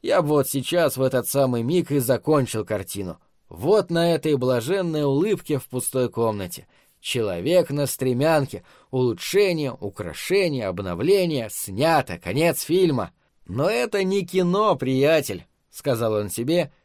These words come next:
и пережил прилив хмельной радости, наивного детского восторга при мысли, что он — тот, кто он есть, и знаком с теми, с кем знаком.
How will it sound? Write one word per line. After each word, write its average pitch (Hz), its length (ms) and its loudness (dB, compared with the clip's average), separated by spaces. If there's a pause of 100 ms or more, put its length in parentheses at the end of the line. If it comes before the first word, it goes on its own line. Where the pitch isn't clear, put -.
(100)
и 175 140 -2
пережил 170 520 2
прилив 135 480 2
хмельной 135 520 2
радости, 120 640 0 (180)
наивного 147 580 2
детского 120 480 0
восторга 139 580 0
при 131 180 -2
мысли, 175 460 -2
что 127 360 0
он — 175 380 2
тот, 220 240 -4
кто 165 260 0
он 147 140 0
есть, 113 580 -2 (300)
и 113 80 -6
знаком 123 540 -2
с - 180 -12
теми, 165 420 0
с - 160 -8
кем 120 320 -2
знаком. 101 720 -4